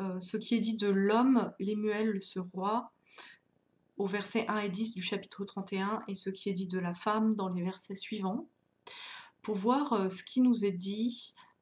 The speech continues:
euh, finalement de leurs défauts, qui peuvent être peut-être des défauts qui sont marqués dans notre nature d'homme et de femme, et qui peuvent nous diviser, et de regarder en quoi la sagesse, là, euh, euh, vient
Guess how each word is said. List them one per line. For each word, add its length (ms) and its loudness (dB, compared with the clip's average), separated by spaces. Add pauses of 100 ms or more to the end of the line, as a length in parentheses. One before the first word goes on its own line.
euh, 340 -4 (120)
finalement 540 0
de 160 -2
leurs 280 0
défauts, 560 0
qui 160 -14
peuvent 220 -8
être 160 -8
peut-être 280 -6
des 120 -6
défauts 380 -8 (100)
qui 180 -10
sont 160 -4
marqués 580 -2
dans 140 -2
notre 460 -10 (640)
nature 360 -4
d'homme 220 -2
et 80 -2
de 80 -8
femme, 520 0 (440)
et 80 -12
qui 100 -16
peuvent 240 -6
nous 140 -2
diviser, 560 -6 (880)
et 180 -4
de 160 -4
regarder 640 0
en 100 -4
quoi 320 -4
la 140 -4
sagesse, 540 -2
là, 500 -2
euh, 200 -4 (220)
euh, 240 -6 (480)
vient 720 -8